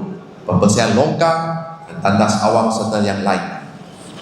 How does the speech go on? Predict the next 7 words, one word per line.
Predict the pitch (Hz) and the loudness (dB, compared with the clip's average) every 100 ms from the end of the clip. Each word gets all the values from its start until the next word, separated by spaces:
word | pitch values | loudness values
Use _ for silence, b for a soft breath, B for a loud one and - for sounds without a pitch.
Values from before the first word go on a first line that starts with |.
| - | -10
Dengan | 101 98 117 | 0 2 4
kemahiran | 139 143 156 156 160 | 4 4 4 4 4
teori | 190 196 208 | 4 6 6
dan | 196 196 | 6 4
praktikal | 202 208 208 208 202 160 | 2 2 0 2 2 4
yang | 151 226 240 | 2 2 2
diperolehi, | 226 202 160 - - - | 0 0 0 -2 -6 -8